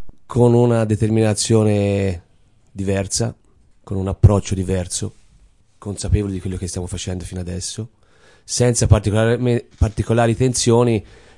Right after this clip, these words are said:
cose che forse, eh, tensioni che magari abbiamo pagato un po' troppo a caro prezzo, eh, nel-, nei due precedenti episodi,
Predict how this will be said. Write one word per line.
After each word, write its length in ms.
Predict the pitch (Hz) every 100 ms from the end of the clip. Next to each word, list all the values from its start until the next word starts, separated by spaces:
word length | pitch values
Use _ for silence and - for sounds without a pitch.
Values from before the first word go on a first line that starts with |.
| _
cose 320 | 127 120 110
che 120 | 101
forse, 400 | 90 113 101 110
eh, 760 | 104 95 - - - - 127 127
tensioni 440 | - 107 - 117 104
che 120 | 101
magari 500 | 101 104 101 92 - -
abbiamo 320 | 95 92 92
pagato 240 | 95 92
un 80 | 87
po' 100 | 90
troppo 280 | 85 90 95
a 40 |
caro 200 | - 92
prezzo, 560 | 90 92 - - 85 82 _ - _ _ _ - -
eh, 240 | 82 67
nel-, 200 | 76 80
nei 240 | 80 78 71
due 220 | 80 78
precedenti 920 | - - 80 - 80 80 76 73 76
episodi, 600 | 80 92 85 90 82 73